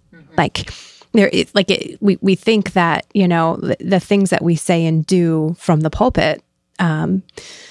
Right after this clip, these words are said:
Speaker 2: we think that they mean things, but we also feel like, "Well, it's not that big of a deal. Like, I'm just saying what,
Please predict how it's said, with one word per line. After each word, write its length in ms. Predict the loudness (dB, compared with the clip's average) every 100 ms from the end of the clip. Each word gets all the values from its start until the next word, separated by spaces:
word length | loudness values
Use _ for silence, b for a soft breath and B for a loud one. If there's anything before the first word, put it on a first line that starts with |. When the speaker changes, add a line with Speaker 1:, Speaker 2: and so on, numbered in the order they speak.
| B B B B B B _ _ _ _ _ _ _ 0
Speaker 2:
we 280 | 2 4 2
think 340 | 2 2 2 2
that 160 | 0
they 140 | 0 0
mean 280 | 0 0
things, 380 | 0 0 0 -2
but 120 | -2 -2
we 120 | 0
also 380 | -2 -4 -6 -4
feel 200 | -4 -2
like, 200 | -2 0
"Well, 160 | 0 -2
it's 220 | -6 -6
not 160 | -6 -8 _
that 140 | -4 -2
big 140 | 0
of 120 | 0
a 40 | 2
deal. 340 | 2 2 2
Like, 220 | 0 0
I'm 140 | -2 -2
just 200 | -2 -2
saying 360 | 0 2 2
what, 160 | 0